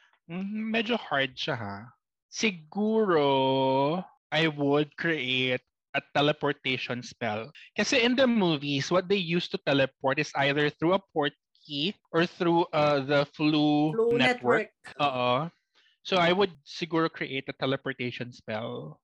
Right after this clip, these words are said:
Speaker 1: Saka ano siya, need natin siya ngayong quarantine
Speaker 2: Yung apparate
Speaker 1: para we
Speaker 2: ba?
Speaker 1: could eas-
Speaker 2: Apparation?
Speaker 1: Yung pag-apparate is parang it's more of a skill. Hindi siya spell kasi. Di ba parang doon sa movie, parang they had to train for it pa. Di ba?
Speaker 2: Oo.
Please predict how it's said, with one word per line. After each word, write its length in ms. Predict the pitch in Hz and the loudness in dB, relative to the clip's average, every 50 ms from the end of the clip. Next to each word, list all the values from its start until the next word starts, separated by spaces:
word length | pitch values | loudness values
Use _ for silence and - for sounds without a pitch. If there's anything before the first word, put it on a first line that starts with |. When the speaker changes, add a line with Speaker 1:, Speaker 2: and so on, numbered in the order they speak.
| _ _ - | _ _ -8
Speaker 1:
Saka 320 | - - - 208 202 190 | -4 -2 0 0 2 2
ano 80 | 190 185 | 2 0
siya, 460 | 170 - 170 135 127 127 123 127 131 | 0 0 0 0 0 0 0 -2 -2
need 220 | 156 165 185 202 185 | -4 -4 -4 -2 0
natin 240 | 190 185 190 190 185 | 0 0 0 0 -2
siya 160 | 185 196 175 | -2 -2 -2
ngayong 220 | 170 175 175 170 170 | -2 -2 -4 -4 -4
quarantine 540 | - 156 139 135 135 135 139 - 330 339 240 | -2 0 2 2 2 0 -2 -4 -4 -2 0
Speaker 2:
Yung 20 | |
apparate 220 | 339 330 311 311 294 | 0 0 0 -2 -2
Speaker 1:
para 120 | 165 165 165 | 0 0 0
we 80 | 170 | 0
Speaker 2:
ba? 80 | 196 - | -2 -2
Speaker 1:
could 160 | - - - | -2 -2 -4
eas- 80 | 170 - | -4 -4
Speaker 2:
Apparation? 500 | 247 233 220 208 202 190 190 - 214 240 247 - _ _ _ _ _ | -4 -4 -4 -4 -6 -8 -12 -12 -12 -12 -14 -16 _ _ _ _ _
Speaker 1:
Yung 160 | - 185 202 220 | -8 -8 -6 -2
pag-apparate 640 | - 247 247 - - 196 202 - 226 196 196 202 | -2 -4 -2 0 0 -2 0 0 0 0 0 0
is 80 | 214 196 | -4 -6
parang 240 | - - 208 220 240 | -4 -2 0 0 0
it's 160 | 233 220 - | 0 -2 -2
more 160 | - 220 233 | 0 2 2
of 80 | 240 240 | 2 0
a 80 | 254 | -2
skill. 240 | - - - 151 151 | -4 -2 -2 -2 0
Hindi 80 | 180 208 | 0 0
siya 140 | 196 - 262 | 0 -2 -2
spell 380 | 240 - - - - 175 170 170 | -4 -4 -6 -2 0 2 2 2
kasi. 240 | - 156 - - 135 - | 0 -2 -2 -2 -4 -2
Di 80 | - 190 | 0 0
ba 80 | 214 226 | 0 2
parang 240 | - 262 277 277 277 254 | 2 2 2 2 2 2
doon 160 | 214 254 226 | 0 0 0
sa 80 | - 240 | 0 -2
movie, 480 | 220 190 190 143 139 135 135 139 151 - _ _ _ - | -2 -2 -6 -8 -8 -6 -6 -6 -8 -10 _ _ _ -2
parang 400 | - 190 196 208 208 202 196 180 | 0 2 2 2 0 -2 -2 -2
they 100 | 180 180 | 0 0
had 300 | 170 160 160 170 175 170 165 - | 0 2 2 0 0 0 -2 -4
to 80 | - 175 - _ - | -6 -6 -6 _ -6
train 240 | - 160 156 165 | -4 -4 -4 -4
for 160 | 165 - - 156 | -4 -4 -2 0
it 220 | 143 131 131 - _ _ | 0 0 -2 -4 _ _
pa. 320 | - 117 113 110 107 110 120 - _ _ _ _ _ _ _ _ _ _ _ _ _ _ | -4 -2 -2 -2 -2 -4 -8 -14 _ _ _ _ _ _ _ _ _ _ _ _ _ _
Di 160 | _ 139 139 123 | _ -8 -4 0
ba? 320 | 123 117 113 120 143 - _ _ _ _ - | 0 0 0 0 -2 -6 _ _ _ _ -2
Speaker 2:
Oo. 480 | 202 208 180 202 202 190 190 185 185 | 0 0 2 4 2 2 2 0 -4